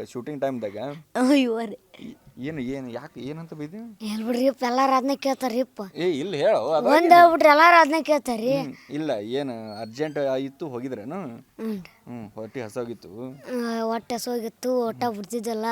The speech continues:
Speaker 3: ಅದಕ್ಕೆ ಒಬ್ಬ ನನ್ ಮಗ ಡೈರೆಕ್ಟ್ರ್, "ಹೊಟ್ಟೆ ಹಸಿತು, ಊಟಕ್ಕೆ ಬಿಡೋಲ್ಲ ನಾ ಲೇಪ್, ಹೇಳ್ ಲೇಪ್ ನಿಮ್ ಮಾವಗ್" ಅಂತ ಅಂದ.
Speaker 1: <laughs> ಅದು ಅವ್ರಿಗೆ ಕೇಳಿಸ್ಬಿಟ್ಟಿದ್ದೆ.
Speaker 3: ಹ್ಮ್.
Speaker 1: ಅವ್ರು, ಅವ ಕೇಳ್ದ ಬಳಕ ಏನ ಅಲ್ಲಿಲ್ಲೇನು ಅವ್ರು?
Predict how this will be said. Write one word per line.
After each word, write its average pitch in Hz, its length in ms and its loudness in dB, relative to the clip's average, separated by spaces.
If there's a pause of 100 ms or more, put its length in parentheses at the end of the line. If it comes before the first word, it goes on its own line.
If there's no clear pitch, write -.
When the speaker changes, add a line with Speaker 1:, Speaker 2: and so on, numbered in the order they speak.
Speaker 3:
ಅದಕ್ಕೆ 220 560 -8 (180)
ಒಬ್ಬ 226 160 -2
ನನ್ 262 240 0
ಮಗ 262 160 0
ಡೈರೆಕ್ಟ್ರ್, 233 560 -2 (320)
"ಹೊಟ್ಟೆ 247 300 -4
ಹಸಿತು, 247 360 -6
ಊಟಕ್ಕೆ 233 360 -6
ಬಿಡೋಲ್ಲ 247 300 -2
ನಾ 226 80 -6
ಲೇಪ್, 220 340 -6 (380)
ಹೇಳ್ 254 260 0
ಲೇಪ್ 254 240 -2
ನಿಮ್ 226 180 -4
ಮಾವಗ್" 226 260 -4
ಅಂತ 214 140 -10
ಅಂದ. 196 340 -12
Speaker 1:
<laughs> 381 560 -10 (220)
ಅದು 110 120 -8
ಅವ್ರಿಗೆ 110 200 -6
ಕೇಳಿಸ್ಬಿಟ್ಟಿದ್ದೆ. 120 640 -10
Speaker 3:
ಹ್ಮ್. - 500 -12
Speaker 1:
ಅವ್ರು, 156 180 -2
ಅವ 160 400 0 (120)
ಕೇಳ್ದ 170 200 -6
ಬಳಕ 175 220 -6
ಏನ 170 180 -8
ಅಲ್ಲಿಲ್ಲೇನು 151 520 -6
ಅವ್ರು? 196 420 -16